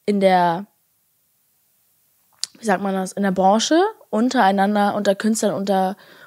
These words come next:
unter Menschen in der Branche einfach, ist er, ist er einfach ein, ein Icon und auch sehr bekannt. So, er ist ein Songwriter, den man einfach kennt. Er hat die krankesten Songs geschrieben.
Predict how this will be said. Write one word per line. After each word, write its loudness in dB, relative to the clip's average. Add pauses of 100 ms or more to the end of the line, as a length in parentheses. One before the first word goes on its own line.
unter 4
Menschen 2
in -2
der 2
Branche 0
einfach, -2 (120)
ist -4
er, 0
ist -4
er 2
einfach -4
ein, -8
ein -2
Icon -4
und -4
auch -6
sehr -4
bekannt. -6 (420)
So, -4
er 2
ist -2
ein -4
Songwriter, 2
den 0
man 0
einfach -8
kennt. -2
Er 0
hat -6
die -8
krankesten -6
Songs -4
geschrieben. -4